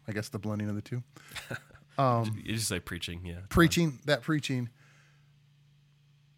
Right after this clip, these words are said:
Speaker 1: Like, what, what's changed in your mind in the sense of maybe what you believed, you know, years ago versus today, or even as
Speaker 2: Mm.
Speaker 1: a culture of Christianity, where you go, like,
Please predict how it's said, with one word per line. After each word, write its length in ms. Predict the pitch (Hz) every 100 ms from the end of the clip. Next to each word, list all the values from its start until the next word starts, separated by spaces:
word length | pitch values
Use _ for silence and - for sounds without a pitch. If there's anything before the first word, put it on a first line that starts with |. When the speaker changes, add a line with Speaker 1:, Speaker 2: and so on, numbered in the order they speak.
| _
Speaker 1:
Like, 220 | 147 151 - - _ _ _ _ 131
what, 400 | 131 151 208 - - _ - 135 - _ _ _ -
what's 280 | 180 214 -
changed 580 | - - 165 165 143 139
in 100 | 131
your 220 | 131 131
mind 360 | 127 123 120
in 80 | 120
the 100 | 113
sense 260 | 113 127 117
of 100 | 117
maybe 200 | 127 123
what 240 | 120 127
you 80 | 135
believed, 580 | 117 120 123 120 107 -
you 100 | -
know, 360 | 127 120 117 113 - _ _ _ _ _ _
years 360 | - 135 151 127
ago 240 | 123 127
versus 420 | 123 123 120 131 -
today, 520 | - 110 98 90 110 -
or 120 | 139
even 200 | 135 127
as 80 | 120
Speaker 2:
Mm. 40 | 104
Speaker 1:
a 40 |
culture 420 | - 143 135 -
of 80 | 110
Christianity, 420 | - 123 127 117
where 100 | 113
you 40 | 120
go, 100 | 123
like, 200 | 120